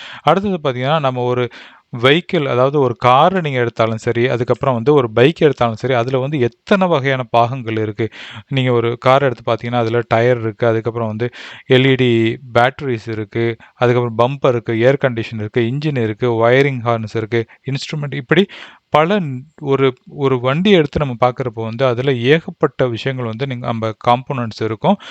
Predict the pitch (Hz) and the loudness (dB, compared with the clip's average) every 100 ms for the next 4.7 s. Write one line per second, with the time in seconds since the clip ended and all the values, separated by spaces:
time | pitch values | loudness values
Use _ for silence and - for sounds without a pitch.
0 | - - 131 - 208 - 147 139 123 127 | -16 -2 -2 0 -4 -2 -2 0 0 0
1 | 127 131 117 - 113 127 120 110 151 127 | -4 -4 -6 -8 -4 0 0 0 -6 -4
2 | 110 110 113 - 110 107 127 196 - - | -4 -4 -4 -4 -4 -2 0 0 -2 -18
3 | - 151 175 160 147 175 180 151 165 139 | -2 2 2 0 0 0 0 -2 -2 0
4 | 147 160 135 135 143 143 127 | -2 -2 -2 -4 -2 -4 -4